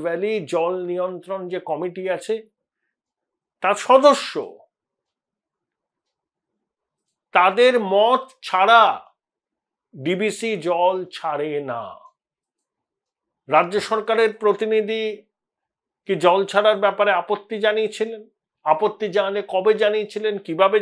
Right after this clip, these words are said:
জানিয়েছিলেন, সেগুলো প্রকাশ হওয়া দরকার। আর মুখ্যমন্ত্রী বলছেন যে ডিবিসির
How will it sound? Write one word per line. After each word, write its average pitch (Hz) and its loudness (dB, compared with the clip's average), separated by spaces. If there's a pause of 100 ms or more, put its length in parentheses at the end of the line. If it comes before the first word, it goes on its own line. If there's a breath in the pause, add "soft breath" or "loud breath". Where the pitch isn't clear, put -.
জানিয়েছিলেন, 208 -2 (120)
সেগুলো 156 -6 (120)
প্রকাশ 165 -4
হওয়া 180 -6 (100)
দরকার। 180 -10 (1120 soft breath)
আর 165 2 (100)
মুখ্যমন্ত্রী 233 -2 (140)
বলছেন 226 -4 (220)
যে 202 2 (300)
ডিবিসির 214 -6